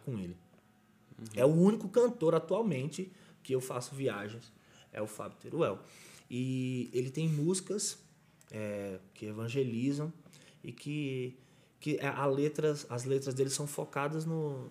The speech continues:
Speaker 1: no tratamento mesmo das pessoas, assim. Sofrem uma perda,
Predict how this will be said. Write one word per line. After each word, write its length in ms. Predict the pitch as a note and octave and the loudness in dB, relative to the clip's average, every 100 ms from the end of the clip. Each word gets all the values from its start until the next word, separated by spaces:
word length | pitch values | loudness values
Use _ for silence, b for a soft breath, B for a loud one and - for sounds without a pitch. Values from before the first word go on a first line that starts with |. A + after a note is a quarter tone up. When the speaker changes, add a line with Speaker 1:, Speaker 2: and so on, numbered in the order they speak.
| - - | -16 -14
Speaker 1:
no 100 | B2 | -12
tratamento 720 | B2+ D3 - D#3 B2 C3+ C3+ | -8 -8 -6 -4 -4 -6 -6
mesmo 300 | A#2 A#2+ A#2 | -6 -6 -6
das 180 | A2 A2 | -8 -10
pessoas, 460 | - A2 - A2 A2 | -10 -10 -8 -8 -8
assim. 320 | G#2+ A2+ A2+ B B B B B | -10 -10 -12 B B B B B
Sofrem 560 | - - F#3+ E3 D3 B2 | -6 -2 0 -2 -4 -6
uma 240 | A#2+ A2+ | -6 -8
perda, 680 | - A2+ C3 B2 A#2+ A2 | -2 2 4 4 -2 -6